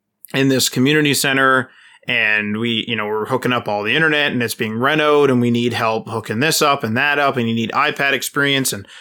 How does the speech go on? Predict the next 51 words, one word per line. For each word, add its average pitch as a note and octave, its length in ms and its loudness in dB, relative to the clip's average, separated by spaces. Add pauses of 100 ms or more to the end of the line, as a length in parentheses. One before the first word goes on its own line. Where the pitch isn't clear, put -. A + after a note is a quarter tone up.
(220)
making C#3+ 280 0
thing-, C#3+ 300 0
making C3+ 240 0
sure D3 220 2
everything A#2 420 0
works A2 240 -2
together." D#3 500 2
So C3 140 0
I'm F3+ 140 2
thinking, C#3 340 0
Wow, D3+ 280 2
like, A#2 200 -2
I A#2+ 140 -2
just C3 160 0
came A2+ 260 -4
from, G2+ 400 -6 (400)
uh, G#2+ 320 0 (100)
you C3+ 120 -2
know, G#2 80 -2
BlackBerry A#2 460 0
I G#2 120 0
T, F3+ 500 2 (300)
I C3 200 0
can G#2 600 -4
help - 280 -2
them A2 140 0
with G#2 120 -4
this. D#3 320 2
Maybe A2+ 300 -2
they G#2 200 -2
need A2 220 0
a G#2+ 60 0
domain B2 500 0
set C#3+ 260 0
up C#3 240 0
with, G#2+ 200 -4
like, G#2 180 -2
S A2+ 220 -4
S A2+ 160 -2
O, G#2+ 360 -4
like, G2+ 220 -6
they G#2 140 -6
can G#2 100 -12
get, G#2 240 -6
we A#2+ 80 -8
can A2 100 -6
get G#2 140 -4
a G2+ 40 -4
login D3 380 0
system C#3 360 -2
going. C3+ 520 0